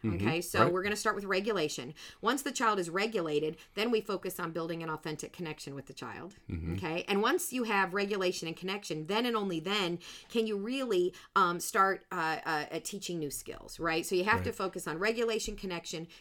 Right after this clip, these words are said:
Speaker 2: communication is always our goal. I don't care who you are, if you're a parent, a therapist, a teacher, it doesn't matter. Communication is a basic human right.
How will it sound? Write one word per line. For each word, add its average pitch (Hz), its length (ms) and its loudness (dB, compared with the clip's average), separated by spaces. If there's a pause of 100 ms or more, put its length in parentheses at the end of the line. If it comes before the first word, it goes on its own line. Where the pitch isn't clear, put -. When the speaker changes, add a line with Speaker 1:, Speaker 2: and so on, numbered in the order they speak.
Speaker 2:
communication 262 800 0
is 160 180 -4
always 165 340 0
our 147 100 -2
goal. 143 340 -8
I 220 120 6
don't 247 140 0
care 190 440 0 (220)
who 302 180 0
you 247 180 4
are, 156 140 2
if - 120 -6
you're 170 120 -2
a - 20 -8
parent, 214 560 0
a 170 60 -8
therapist, 185 760 0
a 151 60 -8
teacher, 175 580 -4
it 175 100 -4
doesn't 208 300 -2
matter. 165 300 -2 (160)
Communication 202 760 0
is 151 120 -4
a 156 40 -4
basic 151 360 -4
human 139 260 -8
right. 104 240 -10